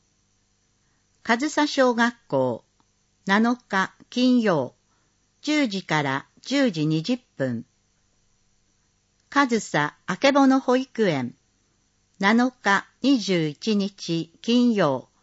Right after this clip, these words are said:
十時四十五分から十一時。君津特別支援学校、七日金曜、十三時十分から十三時四十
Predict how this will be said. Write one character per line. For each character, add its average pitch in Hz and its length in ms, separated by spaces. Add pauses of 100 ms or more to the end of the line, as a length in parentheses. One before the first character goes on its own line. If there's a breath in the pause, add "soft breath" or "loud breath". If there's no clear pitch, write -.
(680)
十 302 220
時 240 140
四 262 240
十 208 220
五 226 180
分 190 240
か 147 200
ら 139 260 (100)
十 247 280
一 202 340
時。 123 220 (1500)
君 262 320
津 - 340 (220)
特 214 280
別 262 320
支 233 220
援 254 220
学 233 180 (140)
校、 135 400 (1120)
七 214 300
日 - 340 (400)
金 254 320
曜、 165 380 (760)
十 285 220
三 277 320
時 190 160
十 240 160 (100)
分 175 220
か 147 220
ら 131 240 (500)
十 277 220
三 262 320
時 165 180
四 208 240
十 202 160